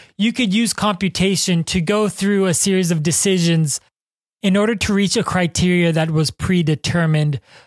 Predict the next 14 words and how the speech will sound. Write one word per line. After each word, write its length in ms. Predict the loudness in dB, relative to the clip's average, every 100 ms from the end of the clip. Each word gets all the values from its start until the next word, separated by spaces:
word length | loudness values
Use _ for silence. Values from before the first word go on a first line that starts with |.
| _ -6
beforehand. 800 | -6 -2 -2 -2 -2 -2 0
And 100 | 0
so, 360 | 0 0 0 -2
in 240 | -2 0
other 260 | 0 2 0
words, 380 | 0 0 -2 -8 -20 -20 _
you're 160 | -2 0
able 260 | 0 0 -2
to 120 | -2
build 340 | 0 0 2
out 220 | 0 0
a 80 | 0
decision 560 | 0 0 0 0 0 -2
tree 480 | 0 0 0 -2